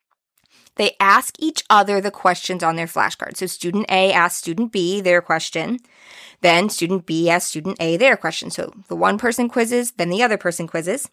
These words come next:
Of course, if they don't know the answer, they help each other figure it out. Then, after both questions are answered, they trade cards. So hence the name quiz, quiz, trade.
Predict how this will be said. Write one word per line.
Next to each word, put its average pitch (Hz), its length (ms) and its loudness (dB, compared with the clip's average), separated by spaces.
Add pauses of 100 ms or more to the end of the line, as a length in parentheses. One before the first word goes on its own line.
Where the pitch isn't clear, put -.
(560)
Of - 100 -8
course, 196 220 2
if 185 60 -8
they 185 80 6
don't 175 120 2
know 196 100 4
the 214 160 0
answer, 175 220 -2
they 180 160 2
help 165 300 -4 (160)
each - 260 -10
other 175 180 -2
figure 170 280 -6
it 190 80 -2
out. - 240 -4 (560)
Then, 262 480 4
after 202 260 4
both 180 280 2
questions 320 360 0
are 302 80 6
answered, 185 380 -2
they 226 140 -2
trade 165 800 -6 (100)
cards. - 500 2
So 180 140 -4
hence 180 260 -6
the 202 80 -4
name 170 240 -4
quiz, 180 560 -2 (240)
quiz, 165 540 -2 (200)
trade. - 580 -4